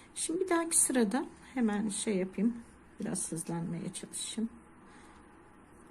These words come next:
Çok da hızlı yapamam zaten.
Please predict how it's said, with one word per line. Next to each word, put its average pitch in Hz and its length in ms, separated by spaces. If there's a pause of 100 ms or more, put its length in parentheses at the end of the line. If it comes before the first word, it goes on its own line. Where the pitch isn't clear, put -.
(100)
Çok - 260
da 220 60
hızlı 202 400 (1040)
yapamam 190 540
zaten. 160 600